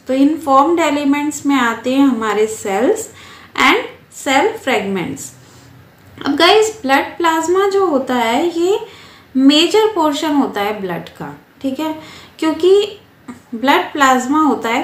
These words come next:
फिफ्टी फ़ाइव परसेंट of the blood,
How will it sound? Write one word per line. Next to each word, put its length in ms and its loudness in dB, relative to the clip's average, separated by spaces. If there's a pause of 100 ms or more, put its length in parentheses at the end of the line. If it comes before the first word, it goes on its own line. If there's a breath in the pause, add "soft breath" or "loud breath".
फिफ्टी 420 -2
फ़ाइव 500 0 (100)
परसेंट 540 -2
of 120 -6 (120)
the 120 -2 (500 loud breath)
blood, 360 2